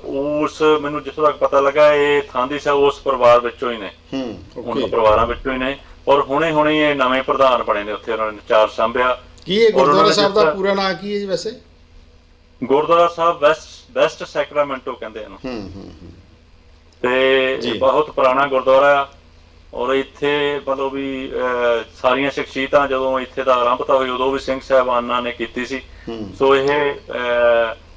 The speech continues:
Speaker 1: ਮਤਲਬ ਸ਼੍ਰੀ, ਕਿਉਂਕਿ ਇਹ ਵੱਖ-ਵੱਖ ਗੁਰਦੁਆਰਾ ਸਾਹਿਬਾਨ ਨੇ ਜਿਹੜੇ, ਅਹ, ਕੁਛ ਗੁਰਦੁਆਰਾ ਸਾਹਿਬਾਨ ਹੁੰਦੇ ਨੇ ਉੱਥੇ ਹਰ ਸ਼ਹਿਰ ਵਿੱਚ ਜਿਹੜੇ ਸ਼੍ਰੀ ਅਕਾਲ ਤਖਤ ਸਾਹਿਬ ਦੀ ਮਰਿਆਦਾ ਨੂੰ ਜਾਂ ਇਹਨਾਂ ਨੂੰ ਮੰਨਦੇ ਨੇ,
Speaker 2: ਹੂੰ।
Speaker 1: ਉਹੀ ਇਹਨਾਂ ਨੂੰ ਤਰਦੇ ਨੇ।
Speaker 2: ਹੂੰ, ਹੂੰ।
Speaker 1: ਸੋ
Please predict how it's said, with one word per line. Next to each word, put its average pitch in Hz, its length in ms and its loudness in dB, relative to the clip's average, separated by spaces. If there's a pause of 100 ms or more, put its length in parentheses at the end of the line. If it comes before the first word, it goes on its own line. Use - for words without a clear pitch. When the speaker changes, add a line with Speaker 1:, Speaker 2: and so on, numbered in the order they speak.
(240)
Speaker 1:
ਮਤਲਬ 120 260 0
ਸ਼੍ਰੀ, 135 340 -4
ਕਿਉਂਕਿ 170 600 -2
ਇਹ 135 120 -4 (120)
ਵੱਖ-ਵੱਖ 151 340 2
ਗੁਰਦੁਆਰਾ 143 340 2
ਸਾਹਿਬਾਨ 143 460 2
ਨੇ 156 100 -2
ਜਿਹੜੇ, 151 420 2 (340)
ਅਹ, 127 420 -4 (260)
ਕੁਛ 165 240 -4
ਗੁਰਦੁਆਰਾ 147 380 2
ਸਾਹਿਬਾਨ 143 380 2
ਹੁੰਦੇ 127 280 -6
ਨੇ 139 100 -4
ਉੱਥੇ 143 360 -4 (460)
ਹਰ - 80 2
ਸ਼ਹਿਰ 135 300 2
ਵਿੱਚ 139 140 -8
ਜਿਹੜੇ 143 360 -2 (100)
ਸ਼੍ਰੀ 135 200 -6
ਅਕਾਲ 123 280 2
ਤਖਤ 127 200 0
ਸਾਹਿਬ 131 280 0
ਦੀ 131 100 -6
ਮਰਿਆਦਾ 117 440 2
ਨੂੰ 123 140 -2
ਜਾਂ 117 160 -2
ਇਹਨਾਂ 120 160 -2
ਨੂੰ 113 160 -8
ਮੰਨਦੇ 113 360 -2
ਨੇ, 120 80 -8 (300)
Speaker 2:
ਹੂੰ। 139 200 0
Speaker 1:
ਉਹੀ 165 220 2
ਇਹਨਾਂ 156 160 2
ਨੂੰ 147 100 -4
ਤਰਦੇ 110 360 -2
ਨੇ। 90 100 -8 (280)
Speaker 2:
ਹੂੰ, 120 220 -6
ਹੂੰ। 90 140 -14
Speaker 1:
ਸੋ 147 560 2